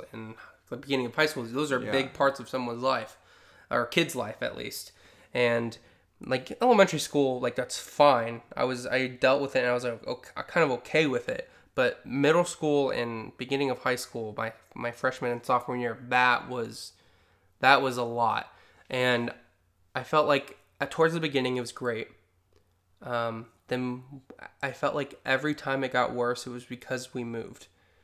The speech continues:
Speaker 1: And then I was at the point where, um, I was, I was just in football, and I was just like,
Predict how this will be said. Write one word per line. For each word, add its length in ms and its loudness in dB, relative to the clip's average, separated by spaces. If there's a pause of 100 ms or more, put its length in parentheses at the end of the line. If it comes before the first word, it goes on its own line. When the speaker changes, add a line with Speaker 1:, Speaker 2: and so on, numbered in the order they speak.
(360)
Speaker 1:
And 600 2 (240)
then 680 2 (360)
I 100 0
was 160 2
at 140 2
the 60 -6
point 520 0 (120)
where, 420 0 (520)
um, 480 -4 (1120)
I 80 -8
was, 300 -8
I 40 -2
was 140 -4
just 180 -8
in 100 -6
football, 420 0
and 100 -2
I 40 0
was 160 -4
just 200 -10
like, 280 -10